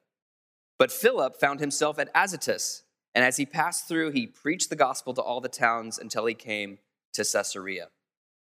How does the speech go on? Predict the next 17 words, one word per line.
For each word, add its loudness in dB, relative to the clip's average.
Now, 4
several 2
church -2
fathers 0
claimed -2
that 0
this 2
Ethiopian 0
eunuch -2
devoted 0
himself -2
to 2
evangelism -2
in -10
his -10
home -8
country. -14